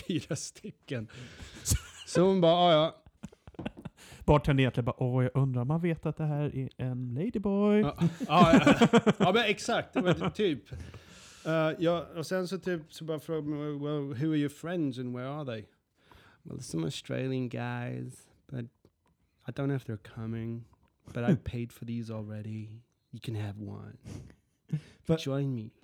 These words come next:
Speaker 3: får jag fråga en sak? Vad
Speaker 1: Ja.
Speaker 3: kostar en mushroom shake? För de verkar ju,
Speaker 1: Jag tror att på den tiden
Speaker 3: de är
Speaker 1: var det
Speaker 3: magiska.
Speaker 1: typ, ja, det var typ fem rabatt som var typ hundra spänn på den tiden. Så
Speaker 3: Oh, det är väl ändå, eh,
Speaker 1: Ja.
Speaker 3: rätt mycket pengar i,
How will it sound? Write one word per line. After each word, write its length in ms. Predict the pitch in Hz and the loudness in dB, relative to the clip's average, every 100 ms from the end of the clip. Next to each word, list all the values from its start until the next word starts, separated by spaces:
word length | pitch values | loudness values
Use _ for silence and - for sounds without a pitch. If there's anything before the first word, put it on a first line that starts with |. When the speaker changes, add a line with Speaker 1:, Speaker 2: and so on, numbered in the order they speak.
| _ | _
Speaker 3:
får 80 | 135 | 0
jag 100 | 120 | 2
fråga 200 | 131 120 | 2 2
en 60 | 104 | 2
sak? 200 | 80 - | -4 -6
Vad 200 | 92 117 | 0 0
Speaker 1:
Ja. 60 | 110 | 2
Speaker 3:
kostar 480 | 135 - - 143 - | -2 -2 -6 -6 -4
en 160 | 95 | -2
mushroom 380 | 120 - 107 85 | -4 -4 -4 -4
shake? 220 | - 76 | -2 -4
För 260 | - - 98 | -6 0 2
de 100 | 90 | 4
verkar 260 | 90 - | 4 4
ju, 120 | 92 87 | 2 4
Speaker 1:
Jag 80 | 82 | 2
tror 100 | 147 | 2
att 160 | - | 0
på 80 | 151 | -2
den 260 | 156 165 151 | 2 2 2
tiden 200 | 147 127 | 4 6
Speaker 3:
de 60 | |
är 40 | 110 | 6
Speaker 1:
var 120 | 120 | 6
det 40 | 110 | 2
Speaker 3:
magiska. 300 | 90 - 135 | -2 -6 0
Speaker 1:
typ, 40 | |
ja, 240 | 143 131 135 | 2 0 -2
det 60 | |
var 80 | 143 | -6
typ 180 | 135 127 | -4 -8
fem 360 | - 139 135 127 | -6 -4 -2 -4
rabatt 380 | 123 143 - | -4 -6 -8
som 160 | - 131 | -12 -8
var 80 | 127 | -8
typ 200 | 127 110 | -8 -8
hundra 300 | 127 127 127 | -6 -6 -8
spänn 380 | - 127 131 120 | -8 -6 -6 -6
på 80 | |
den 180 | 123 123 | -8 -8
tiden. 400 | 123 123 120 123 - | -8 -8 -8 -10 -16
Så 180 | - - | -4 2
Speaker 3:
Oh, 220 | 208 247 - - | 4 2 -4 0
det 100 | 101 | 4
är 40 | |
väl 100 | 117 | 6
ändå, 260 | 110 85 82 | 4 2 2
eh, 300 | 76 78 - - - | 0 -4 -8 -12 -14
Speaker 1:
Ja. 80 | 185 | -2
Speaker 3:
rätt 160 | 107 - | 0 0
mycket 220 | - 92 | -2 -2
pengar 300 | 107 104 87 | -2 -2 0
i, 260 | 85 76 | 0 -2